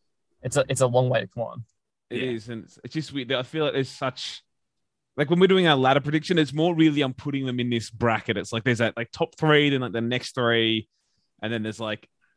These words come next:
Speaker 2: I've got, like, six teams, that little middle awkward bit, and then there's all these
Speaker 1: Yeah,
Speaker 2: shit
Speaker 1: yeah,
Speaker 2: sides
Speaker 1: yeah.
Speaker 2: as well. <laughs> You know, there's gonna
Speaker 1: Yeah.
Speaker 2: be someone make the finals probably on ten wins again.
Speaker 1: You can see, I mean, Sharks are the team for me that go from outside the finals to in the finals. Although I'm still,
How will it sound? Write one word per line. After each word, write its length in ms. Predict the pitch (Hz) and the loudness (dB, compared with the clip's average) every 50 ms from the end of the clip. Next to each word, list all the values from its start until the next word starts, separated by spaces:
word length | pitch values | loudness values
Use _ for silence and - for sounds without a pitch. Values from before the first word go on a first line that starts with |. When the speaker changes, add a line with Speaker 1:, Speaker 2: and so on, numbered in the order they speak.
| _ _ _ - | _ _ _ -2
Speaker 2:
I've 100 | - 156 | 0 2
got, 60 | 170 | 2
like, 160 | 170 160 - | 2 0 0
six 320 | - - - 180 165 - - | -2 -2 0 0 -2 -2 -2
teams, 320 | - 156 143 147 147 143 | -2 0 0 2 2 2
that 100 | 143 131 | 0 0
little 200 | 117 139 139 139 | 0 0 0 0
middle 400 | 127 123 123 127 135 135 135 131 - | -2 -2 0 2 2 4 4 4 4
awkward 340 | 127 131 131 - 143 139 127 | 4 4 2 2 0 -2 0
bit, 200 | 147 160 - - | 0 0 0 0
and 80 | 127 | -2
then 80 | 127 123 | -4 -4
there's 140 | 123 120 - | -2 2 2
all 60 | 175 | 4
these 80 | 160 151 | 6 6
Speaker 1:
Yeah, 220 | - - 139 131 123 | 6 6 8 6 6
Speaker 2:
shit 120 | 117 120 127 | 4 4 2
Speaker 1:
yeah, 60 | 117 | 2
Speaker 2:
sides 260 | - 110 101 98 107 | 4 4 2 2 0
Speaker 1:
yeah. 60 | 113 | -4
Speaker 2:
as 60 | 107 - | -4 -2
well. 260 | 110 107 101 98 - | 0 0 0 0 -4
<laughs> 320 | 170 - _ - 196 - | -8 -8 _ -4 -4 -2
You 120 | - 151 151 - | 0 0 0 0
know, 100 | 165 175 180 - - - - _ _ | 0 -2 -4 -6 -12 -20 -20 _ _
there's 140 | - 156 147 | 2 2 4
gonna 140 | 147 - - | 4 4 4
Speaker 1:
Yeah. 80 | 185 | 6
Speaker 2:
be 60 | - | 4
someone 180 | - 180 165 160 | 4 2 2 2
make 140 | 160 156 - | 0 0 -2
the 40 | 139 | -4
finals 400 | - - 143 139 139 135 127 - | -2 0 2 2 2 0 -2 -2
probably 300 | - 135 123 113 127 120 | -2 -2 0 2 2 2
on 120 | 117 113 | 2 0
ten 240 | - - 117 110 104 | -4 -6 -6 -6 -4
wins 220 | 104 101 98 92 | -4 -6 -6 -6
again. 320 | 101 90 95 95 95 98 - _ _ _ _ _ _ _ _ _ _ _ | -6 -6 -4 -4 -6 -6 -8 _ _ _ _ _ _ _ _ _ _ _
Speaker 1:
You 140 | - 165 143 | -8 -6 -2
can 120 | 175 190 | 0 0
see, 280 | 175 - 208 208 208 180 | 0 2 0 2 2 2
I 60 | 160 | 2
mean, 140 | 160 170 170 | 0 0 -2
Sharks 420 | - - 180 175 190 196 - - | 0 2 2 2 2 2 0 -6
are 20 | 160 | -12
the 60 | 143 | -10
team 240 | 127 - 120 117 - | -8 -8 -8 -8 -8
for 80 | - | -6
me 160 | 110 110 107 107 | -6 -6 -4 -4
that 160 | 110 104 - _ _ _ _ - | -6 -10 -14 _ _ _ _ 0
go 180 | 110 107 110 | 0 0 0
from 240 | 110 - - 117 110 | -2 -6 -8 -6 -6
outside 340 | 110 110 95 95 - 113 110 | -6 -8 -6 -4 -4 -4 -4
the 40 | 110 | -6
finals 440 | - - 110 107 101 104 107 107 - | -6 -4 -4 -2 -2 -4 -8 -10 -10
to 100 | - 107 | -10 -10
in 80 | 104 | -10
the 60 | 107 110 | -8 -4
finals. 580 | - 107 107 117 113 110 117 120 - - - _ _ | -4 -4 -4 -4 -6 -6 -6 -8 -8 -10 -14 _ _
Although 200 | - 139 139 135 139 | 6 8 8 8 8
I'm 80 | 143 | 8
still, 580 | 139 - - - 180 185 190 185 160 131 117 | 6 4 4 6 6 8 8 8 6 2 0